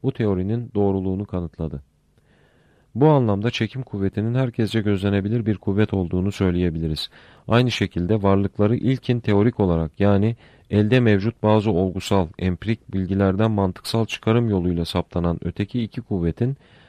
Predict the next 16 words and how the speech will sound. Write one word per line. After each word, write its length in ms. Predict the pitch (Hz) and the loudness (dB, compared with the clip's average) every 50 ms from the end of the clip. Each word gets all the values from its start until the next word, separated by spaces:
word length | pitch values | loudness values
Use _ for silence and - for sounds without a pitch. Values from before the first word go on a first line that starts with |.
| _ _ _ _ _ - | _ _ _ _ _ -2
ancak 420 | - 117 117 110 113 120 120 - - | 0 0 2 2 0 -2 -2 -4 -6
atom 320 | 95 - - 131 131 123 | -4 -2 0 0 2 2
altı 280 | 113 98 87 - 90 87 | 0 0 -2 -4 -6 -6
dünyada 380 | 90 90 92 90 90 87 95 | -2 0 0 0 0 0 -2
kendilerini 600 | 92 - 98 92 90 87 90 92 92 92 95 95 | -2 -2 -2 -2 -2 -2 -4 -4 -4 -2 -2 -2
gösteren 480 | 90 90 87 - - - 90 92 95 95 | -2 -4 -4 -4 -4 -2 0 0 0 0
zayıf 340 | 87 87 87 98 117 113 - | -2 -2 0 0 -2 -2 -4
kuvvetle 520 | _ - 98 87 90 92 87 - - 110 | _ -14 -8 -4 -2 -2 -2 -2 -4 -6
güçlü 360 | 101 92 87 - - - 123 | -4 -6 -8 -8 -6 -8 -8
kuvvetin 600 | - - 101 92 87 85 82 - - 113 135 143 - - _ _ _ _ _ _ - | -6 -6 -6 -4 -2 -2 -2 0 -2 -2 -2 -4 -6 -12 _ _ _ _ _ _ -2
varlığı 480 | 92 95 95 95 101 113 131 143 123 | 0 2 2 2 4 4 4 4 4
da 200 | 127 127 135 135 - _ _ _ _ _ _ _ - | 4 2 0 0 -4 _ _ _ _ _ _ _ 0
denemelerle 580 | 101 104 107 104 104 107 107 104 95 92 101 | 0 2 2 2 2 2 2 2 2 2 0
pekiştirildi. 800 | - - 92 82 - - - - - 85 82 80 78 73 76 71 - _ _ _ _ _ _ _ _ _ _ _ - - - - - - - | 0 -2 -4 -4 -6 -8 -8 -6 -4 -2 -2 -2 -2 -2 -4 -6 -8 _ _ _ _ _ _ _ _ _ _ _ -20 -20 -20 -20 -16 -4 0
Ancak 440 | - 113 110 104 127 139 139 - _ _ _ _ _ _ _ _ | 2 2 2 2 2 0 0 -4 _ _ _ _ _ _ _ _
hangi 480 | - 120 139 151 143 120 110 98 - | 0 2 2 4 2 2 0 0 -2